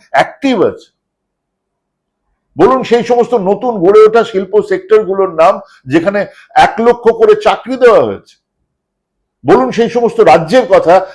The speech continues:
যেখানে কেন্দ্র সরকারের উদ্যোগে নতুন বিদ্যুৎ উৎপাদন কেন্দ্র তৈরি হয়েছে। বলুন আপনার বিজেপির শীর্ষ পদাধিকারীদের নাম,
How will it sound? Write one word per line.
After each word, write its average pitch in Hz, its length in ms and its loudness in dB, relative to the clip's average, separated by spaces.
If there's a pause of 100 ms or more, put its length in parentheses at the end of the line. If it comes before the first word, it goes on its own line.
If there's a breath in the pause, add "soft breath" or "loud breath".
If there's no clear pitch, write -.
(100 loud breath)
যেখানে 180 340 0
কেন্দ্র 190 340 -2
সরকারের 214 460 0
উদ্যোগে 190 420 -2
নতুন 170 420 -4
বিদ্যুৎ 165 420 -6
উৎপাদন 202 440 -4
কেন্দ্র 202 320 -6
তৈরি 233 360 -6
হয়েছে। 85 300 -16 (1300)
বলুন 240 280 2
আপনার 220 320 2 (280 loud breath)
বিজেপির 220 460 -2
শীর্ষ - 440 -6
পদাধিকারীদের 190 1040 0
নাম, 92 320 -12